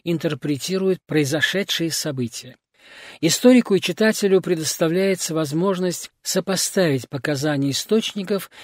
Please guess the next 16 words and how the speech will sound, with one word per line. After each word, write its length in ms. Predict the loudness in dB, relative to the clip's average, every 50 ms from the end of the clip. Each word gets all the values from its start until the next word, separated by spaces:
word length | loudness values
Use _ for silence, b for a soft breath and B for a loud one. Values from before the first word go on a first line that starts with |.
| B B B
и 100 | -4 -2
подойти 460 | -2 0 0 0 0 0 0 -2 -4
ближе 400 | -4 -2 -2 -2 -2 -2 -4 -6 -6
к 80 | -6 -6
истине. 580 | -6 -6 -6 -10 -10 -10 -10 -10 -10 -12 -16 -20 _ _ B B B B B B B B
Наконец, 400 | -2 0 2 4 4 2 2 0
приведенная 680 | 0 2 2 4 4 2 4 4 4 4 4 4 4 2
записка 680 | 4 2 2 0 0 0 -2 0 0 -2 -2 -2 -2 -2
графа 640 | 0 0 0 0 0 0 -2 -2 -2 -2 -2 -2 -4
Шонборна – 840 | -6 -6 -2 0 0 0 0 0 -2 -2 -2 -4 -4 -6 -8 -10 -14 _ _ b b b b b b -6
вносит 440 | -2 2 2 2 2 2 0 0 0
дополнительные 720 | 0 0 2 2 2 4 2 0 0 0 0 0 2 2
штрихи 540 | 0 -2 -2 -2 -2 -2 -2 -2 -4 -4 -6
к 120 | -6 -4 -4
портрету 560 | -2 -2 -2 -2 -2 -2 -2 -2 -4 -6 -10
царевича. 800 | -10 -8 -8 -8 -8 -8 -10 -10 -12 -16 -14 -12 -14 -14 -14